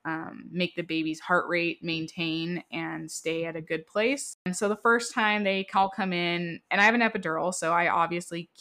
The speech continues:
cannot move really. Like, I can't feel my legs. Um, so they're moving me on all these positions. They put me on my side. They leave me there for a couple minutes. They go away, they come back, all of them at the same time. They're like, "Okay, this isn't working. We need to move you again. Your baby's heart rate is still, like,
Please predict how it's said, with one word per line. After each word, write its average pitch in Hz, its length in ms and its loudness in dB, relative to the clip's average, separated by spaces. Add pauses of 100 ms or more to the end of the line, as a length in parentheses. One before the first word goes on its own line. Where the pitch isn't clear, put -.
cannot 175 420 4
move 170 640 0
really. 170 380 0
Like, 170 260 -2
I 170 100 0
can't 170 240 -4
feel 170 120 -4
my 170 120 -4
legs. 156 400 -2 (500)
Um, 175 240 4
so 185 160 -2
they're 180 140 2
moving 233 420 4
me 220 140 2
on 202 100 2
all 185 160 2
these 190 160 -2
positions. 175 420 -4
They 170 80 -4
put - 180 -6
me 180 120 -2
on 190 160 2
my 208 140 4
side. 170 760 4
They 170 160 -4
leave 170 220 -2
me 175 120 0
there 160 480 0
for 160 100 0
a 156 60 -2
couple 160 280 -4
minutes. 156 680 -4 (280)
They 160 100 -4
go 160 240 2
away, 156 460 -2
they 160 80 -2
come 170 260 -4
back, 160 380 2
all 170 180 4
of 156 80 0
them 170 160 2
at 165 100 -4
the 175 80 -6
same 175 240 -2
time. 170 260 0
They're 170 100 -2
like, 175 160 -4
"Okay, 214 240 4
this 175 200 -6
isn't 185 260 -4
working. 165 280 -6
We 160 100 -6
need 165 120 -4
to 160 80 -6
move 165 240 -6
you 156 160 -6
again. 160 320 -4
Your 156 140 -4
baby's 160 380 -6
heart 151 220 -2
rate 147 200 -2
is 147 120 -6
still, 147 320 -4
like, 117 160 -4